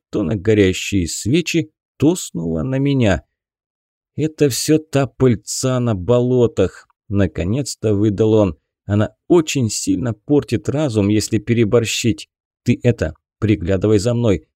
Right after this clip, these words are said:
дабы не учудил чего, раз уж тебя зацепило слабее. "Угу", кивнул я и вернулся к осмотру полок.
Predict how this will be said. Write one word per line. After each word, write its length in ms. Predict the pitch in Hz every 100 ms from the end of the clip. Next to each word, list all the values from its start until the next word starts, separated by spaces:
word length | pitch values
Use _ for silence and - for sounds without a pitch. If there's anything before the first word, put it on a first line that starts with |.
| -
дабы 380 | 85 120 92
не 160 | 113 117
учудил 540 | 110 104 113 95 143
чего, 380 | 117 - 120 101
раз 200 | 107 101
уж 260 | 104 - - -
тебя 340 | 120 113 123
зацепило 640 | 92 104 - 107 120 101
слабее. 680 | 92 - 120 113 123 92 80 _ _ _ _ _ -
"Угу", 360 | 110 107 185 156 _ _ _ -
кивнул 380 | 117 98 90
я 280 | 76 117 202 -
и 100 | 202
вернулся 640 | 208 139 120 196 214 - 170
к 120 | -
осмотру 600 | 123 - 101 104 - 107
полок. 600 | - 113 98 90 -